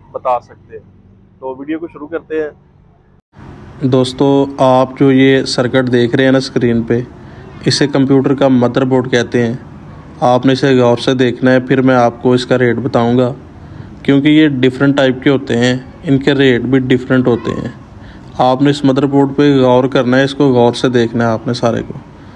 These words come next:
Speaker 2: मैं आपको एक और motherboard दिखाऊंगा, फिर आपने मुवाजना करना है और फिर मैं आपको दोनों का rate बता दूंगा। ये quality wise होते हैं।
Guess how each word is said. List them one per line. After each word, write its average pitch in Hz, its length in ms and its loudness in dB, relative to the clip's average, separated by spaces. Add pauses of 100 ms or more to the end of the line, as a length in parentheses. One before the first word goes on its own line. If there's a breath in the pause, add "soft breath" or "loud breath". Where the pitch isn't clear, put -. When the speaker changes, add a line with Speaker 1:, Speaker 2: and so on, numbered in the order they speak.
(380 loud breath)
Speaker 2:
मैं 123 100 2
आपको 123 320 2
एक 127 140 0
और 123 180 2
motherboard 131 460 2
दिखाऊंगा, 127 520 0 (560 loud breath)
फिर 131 120 0
आपने 127 260 4
मुवाजना 127 420 4
करना 131 280 0
है 139 200 4
और 135 140 -2
फिर 139 140 0
मैं 135 120 2
आपको 127 260 0
दोनों 123 300 2
का 131 80 2
rate 123 180 0
बता 110 280 -4
दूंगा। 107 300 -6 (2250 loud breath)
ये 139 140 4
quality 127 460 2
wise 143 220 4
होते 143 280 2
हैं। 131 160 2